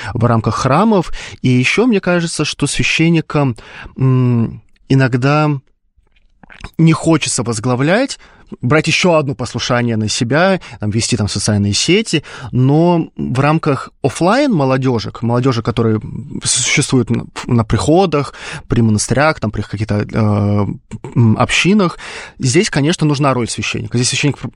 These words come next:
просто-напросто необходим, потому что священник покрывает и может покрывать все духовные запросы. Ф-, он совершает таинство, он может быть душепопечителем,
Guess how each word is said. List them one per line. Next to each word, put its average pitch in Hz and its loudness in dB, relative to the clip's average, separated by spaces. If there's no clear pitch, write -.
просто-напросто 139 0
необходим, 113 -2
потому 131 4
что 131 0
священник 160 0
покрывает 135 0
и 165 4
может 160 2
покрывать 143 -2
все 156 0
духовные 131 2
запросы. 123 -2
Ф-, - -12
он 131 4
совершает 113 0
таинство, 214 0
он 127 2
может 113 2
быть 113 0
душепопечителем, 185 0